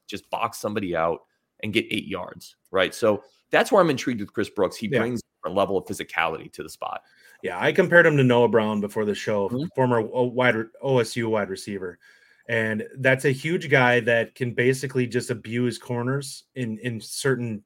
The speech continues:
Speaker 2: small areas. Um, a lot of his catches, he's making huge catches where he's going up over guys. And that, as I call it, the Shaquille O'Neal, "I'm just get off me. I'm gonna, I'm gonna make this play."
Speaker 1: Mm-hmm.
Speaker 2: Those are really hard catches to make. That's why it's like,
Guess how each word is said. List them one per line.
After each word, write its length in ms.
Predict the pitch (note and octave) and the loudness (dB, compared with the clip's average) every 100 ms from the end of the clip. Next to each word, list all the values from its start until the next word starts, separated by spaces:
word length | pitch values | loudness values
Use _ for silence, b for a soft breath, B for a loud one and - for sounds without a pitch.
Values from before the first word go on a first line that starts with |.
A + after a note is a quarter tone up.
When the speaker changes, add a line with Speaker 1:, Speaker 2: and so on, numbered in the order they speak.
| _ | _
Speaker 2:
small 360 | - C#3 A#2 | -6 -2 -2
areas. 540 | A2 A2+ A#2+ C3 C3+ - b b b b b | 0 0 2 0 -4 -16 b b b b b
Um, 380 | A#2 A2+ G#2 G2+ _ _ _ _ _ _ | -6 -2 -2 -6 _ _ _ _ _ _
a 80 | D3+ | 0
lot 220 | C#3 C#3 | 2 2
of 60 | D3+ | 2
his 120 | E3+ | -2
catches, 440 | - D3+ C#3+ E3 | 2 2 2 -4
he's 180 | B2+ C3 | -4 -2
making 300 | B2+ C3 C3 | 0 0 -2
huge 300 | A#2 C#3 C3 | -2 -4 -2
catches 300 | B2 B2 A#2+ | -4 -4 -4
where 100 | A2 | -4
he's 80 | A2+ | -4
going 240 | A#2+ A2+ A2+ | -2 -2 -2
up 120 | G#2+ | -4
over 220 | G#2 A2 | -4 -4
guys. 320 | A#2 B2 B2 | -2 -2 -2
And 320 | G2+ G#2+ G#2 G2+ | -4 -6 -4 -2
that, 200 | G#2 G2+ _ _ b b b | -4 -4 _ _ b b b
as 140 | A#2+ A#2+ | -2 2
I 80 | C#3 | 2
call 220 | C#3 C3 | 4 2
it, 80 | G2+ | 2
the 60 | |
Shaquille 420 | B2 - C3+ E3+ D3+ | -4 -4 2 6 6
O'Neal, 340 | C3+ C3 C#3 | 6 4 2
"I'm 240 | B2 C3 A2 | 2 0 0
just 240 | B2+ B2+ | -4 -2
get 120 | - C3+ | 4 4
off 280 | B2+ C#3 | 4 0
me. 140 | C#3+ C#3 | 0 0
I'm 100 | B2+ | 2
gonna, 220 | B2 A2+ A#2+ | 0 -2 -6
I'm 80 | B2+ | -4
gonna 100 | A#2 | -2
make 220 | A#2 A2+ | -2 -2
this 140 | B2 | -6
play." 260 | - A#2+ B2+ | -6 -2 -2
Speaker 1:
Mm-hmm. 140 | C#3 A2 - | -2 -8 -6
Speaker 2:
Those 140 | F3 | -4
are 80 | E3 | -2
really 260 | C#3+ D#3 | -2 -2
hard 260 | C#3+ C3+ C3 | -2 -2 -4
catches 300 | B2 A#2 C3 | -4 -6 -8
to 80 | G#2+ | -10
make. 360 | G2 F#2+ B2 G#2+ | -12 -12 -14 -8
That's 220 | G#2+ - | -8 -4
why 220 | A#2 A#2 | -4 -2
it's 200 | G#2+ - | -4 -6
like, 220 | A2+ G#2+ | -8 -8